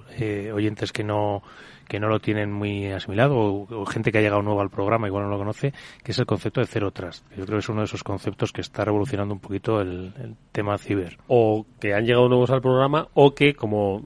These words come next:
Speaker 2: dice Raquel, están ahora acelerando sus procesos de transformación digital. Son digitales, pero tienen que acelerar sus procesos, eh,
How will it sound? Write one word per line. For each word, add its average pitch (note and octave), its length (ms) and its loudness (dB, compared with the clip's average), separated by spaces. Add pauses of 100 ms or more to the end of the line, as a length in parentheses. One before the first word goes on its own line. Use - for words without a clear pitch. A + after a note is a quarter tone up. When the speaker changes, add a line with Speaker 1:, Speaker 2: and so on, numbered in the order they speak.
(260)
Speaker 2:
dice B2+ 320 -4
Raquel, C#3 600 2
están A#2+ 380 2
ahora A#2 380 4
acelerando A#2 540 2
sus - 160 -8
procesos A2+ 400 0
de B2 200 4
transformación G#2 600 -4
digital. G#2 360 2
Son C#3 220 0
digitales, C3 480 2
pero A2 260 4 (400)
tienen C3 280 4
que - 100 -4
acelerar G#2+ 360 0
sus - 180 -4
procesos, D3 680 -2 (240)
eh, F#2+ 460 -6